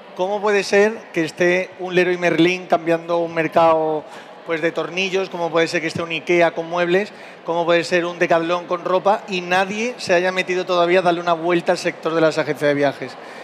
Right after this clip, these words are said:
Y esto es lo que vamos a hablar ahora un poquito, de cómo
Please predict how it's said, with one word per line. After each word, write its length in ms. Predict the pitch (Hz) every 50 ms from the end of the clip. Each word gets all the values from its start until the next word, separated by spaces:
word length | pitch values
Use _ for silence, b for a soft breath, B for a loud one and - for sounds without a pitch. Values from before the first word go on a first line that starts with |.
| B B -
Y 60 | 156
esto 120 | 147 -
es 40 | 160
lo 60 | 156
que 60 | 147 151
vamos 220 | 151 147 143 -
a 40 | 151
hablar 200 | 147 147 147 147
ahora 120 | 151 147
un 60 | 147
poquito, 340 | 139 156 156 151 156 147 156
de 80 | 156 160
cómo 640 | 165 170 175 175 170 170 170 165 165 160 156 151